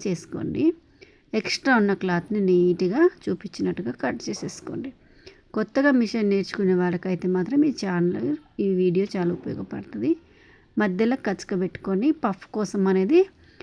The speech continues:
అటు రెండున్నర ఇంచులు, ఇటు రెండున్నర ఇంచులు తీసుకుంటే సరిపోద్ది. ఓకేనా? వీలైనంతగా మీకు ఎన్ని కావాలో అన్నీ అనేది కుచ్చులు అనేది పెట్టుకోండి. ఓకేనా?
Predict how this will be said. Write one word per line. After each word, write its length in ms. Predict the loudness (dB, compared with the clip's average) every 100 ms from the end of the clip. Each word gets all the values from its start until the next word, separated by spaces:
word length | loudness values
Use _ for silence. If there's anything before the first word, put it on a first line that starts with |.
| -14 -6
అటు 220 | -4 0
రెండున్నర 460 | 4 4 4 4 4
ఇంచులు, 260 | 2 2
ఇటు 160 | -2 0
రెండున్నర 360 | 2 2 2
ఇంచులు 300 | 2 0 0
తీసుకుంటే 440 | -2 -4 -4 -6 -4
సరిపోద్ది. 600 | -2 -4 -4 -12 -14 -16 -8 -8
ఓకేనా? 400 | -4 0 2 2 -2 -20 -20 -20 _ 2
వీలైనంతగా 840 | 4 4 4 4 2 2 -2 2
మీకు 300 | 4 4 2
ఎన్ని 220 | 2 2
కావాలో 380 | 2 0 -2 -2
అన్నీ 300 | 2 2 4
అనేది 480 | 4 4 4 6 4 4 _ _ -20 _ -4
కుచ్చులు 300 | -4 -2 0
అనేది 180 | 0 0 0
పెట్టుకోండి. 540 | -2 -2 -8 -8 -8 -10 -8
ఓకేనా? 320 | -8 -4 -2